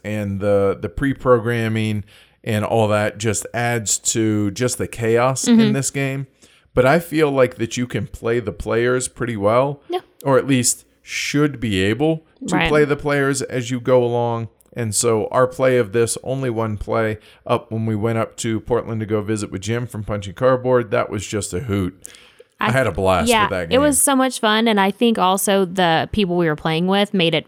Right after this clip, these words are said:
Speaker 2: fun, too.
Speaker 1: Sure, it was us, Ty, Tony K R,
Speaker 2: Yeah.
Speaker 1: uh, Jim,
Speaker 2: Jim,
Speaker 1: all that.
Speaker 2: yeah.
Speaker 1: That, yeah, that was a really, really good fun, a good time. And only one play, so that's why it's on my honorable mention.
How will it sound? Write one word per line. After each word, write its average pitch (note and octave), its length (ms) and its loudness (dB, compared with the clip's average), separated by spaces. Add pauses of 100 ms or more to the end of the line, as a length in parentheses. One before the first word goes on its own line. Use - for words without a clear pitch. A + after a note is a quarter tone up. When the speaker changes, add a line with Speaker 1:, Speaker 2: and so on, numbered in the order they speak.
Speaker 2:
fun, B2 320 -2
too. - 180 -6
Speaker 1:
Sure, G#2 320 2
it A#2 140 2
was G2+ 180 0
us, A#2+ 400 0
Ty, A2 360 0
Tony G#2+ 320 -2
K G2+ 240 0
R, F#2+ 340 2
Speaker 2:
Yeah. F#2 240 -2 (160)
Speaker 1:
uh, F2+ 340 -2
Jim, F2 320 -4
Speaker 2:
Jim, F#2 220 0
Speaker 1:
all F2+ 140 -2
that. F2 160 -2
Speaker 2:
yeah. F2 60 -4
Speaker 1:
That, G#2 300 -2
yeah, F#2+ 200 -2
that G#2 160 0
was F#2+ 120 -2
a G2 80 -2
really, F#2+ 380 -4
really F2+ 240 -4
good E2 240 -8
fun, E2+ 160 -10 (140)
a G#2+ 100 -10
good F2+ 240 -6
time. F2 340 -6 (380)
And G2 480 -2 (100)
only D3 200 2
one C3+ 240 0
play, A2 520 -2
so - 200 -6
that's G2+ 240 -2
why F#2+ 220 0
it's F2 220 -2
on F2+ 160 -2
my F2 200 -4
honorable E2 480 -4
mention. D#2+ 420 -10